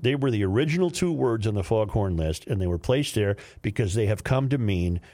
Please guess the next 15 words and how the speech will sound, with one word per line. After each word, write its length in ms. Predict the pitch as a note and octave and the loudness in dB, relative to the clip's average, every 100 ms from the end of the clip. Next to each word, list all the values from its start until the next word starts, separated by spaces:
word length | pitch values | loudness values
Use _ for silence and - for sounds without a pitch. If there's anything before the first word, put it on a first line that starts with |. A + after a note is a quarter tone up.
| - | -4
in 140 | G#2 | -2
the 160 | G2 G2 | 0 2
eyes 240 | G2+ F2 | 2 2
of 80 | E2+ | 0
a 60 | |
Mysterian, 640 | E2 E2+ - B2 A2+ E2+ E2+ - - | 0 -2 0 0 0 0 -4 -6 -6
right 280 | G2+ G#2 G#2+ | 0 0 0
and 200 | G2 F#2 | -2 0
wrong. 340 | F#2+ E2 C2 - _ _ _ | 0 -2 -6 -12 _ _ _
Mysterians 560 | A2 - D#3 D3+ B2 - - | -4 0 2 2 0 -4 0
don't 240 | B2+ B2+ | 0 2
know 160 | B2 C#3+ | 2 4
right 280 | F#2 F2 D2+ | 2 0 0
and 180 | F2+ | -2
wrong. 240 | D2+ D2 | -2 -6